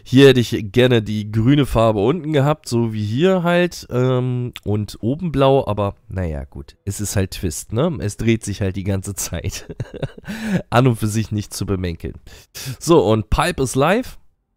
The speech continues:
also Fusel über alles, ja, ist eigentlich auch nicht verkehrt, ist ein Gag wert, ja. <laughs> Ich glaub nicht, dass ich damit rumrennen werd, aber ist an und für sich ein neutrales Outfit.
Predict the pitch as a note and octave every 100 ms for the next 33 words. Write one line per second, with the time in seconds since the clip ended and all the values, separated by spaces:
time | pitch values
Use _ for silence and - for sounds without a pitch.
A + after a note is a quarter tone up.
0 | - - G#2+ G2+ F#2+ C3+ C3+ A#2 F#2+ A#2
1 | B2+ - F3+ B3+ - - _ F2 E2 E2
2 | C3 E3 - _ _ _ _ _ _ _
3 | _ G#2+ - G#2 G#2+ F#2+ - G#2+ A#2 A2
4 | G#2+ G2 - G#2+ G#2+ - A#2 B2 G#2+ G#2+
5 | G#2+ G#2 G2+ A2 G#2+ - - - G2+ G2+
6 | A2 - - - D#3+ B2 G#3+ - - -
7 | A#2 - C#3 D3 - B2+ A#2 B2 A#2 G#2+
8 | D3+ D#3 C#3+ C3+ C3+ C3+ - - - _
9 | G2 G#2 G2+ G2 - - - _ _ C#3
10 | - A#2 B2 A#2 G2+ G#2 - G2+ G2 G2
11 | - F#2 F2 G2+ - - F2 - - -
12 | -